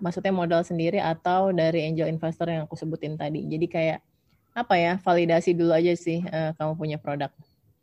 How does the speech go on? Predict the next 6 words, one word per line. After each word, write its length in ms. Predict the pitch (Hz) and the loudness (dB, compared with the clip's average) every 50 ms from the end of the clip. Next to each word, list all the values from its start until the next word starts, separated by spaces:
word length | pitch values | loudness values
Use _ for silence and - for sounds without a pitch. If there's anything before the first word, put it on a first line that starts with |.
| _ _ _ _ _ _ _ _ | _ _ _ _ _ _ _ _
Nah, 320 | - 180 185 185 180 185 180 180 | -6 -2 0 0 0 0 -4 -6
setelah 240 | 175 - - 190 180 | -6 -4 -2 -2 0
kamu 560 | 175 180 175 175 175 170 170 170 170 165 - - 185 | 0 0 -2 0 0 0 0 0 0 -2 -2 -2 0
ya 340 | 185 196 202 196 196 202 | 4 6 6 6 6 6
udah 220 | 175 185 175 175 175 | 4 4 2 4 4
mulai 480 | 180 175 170 165 170 165 165 170 160 | 4 4 4 6 6 6 4 2 0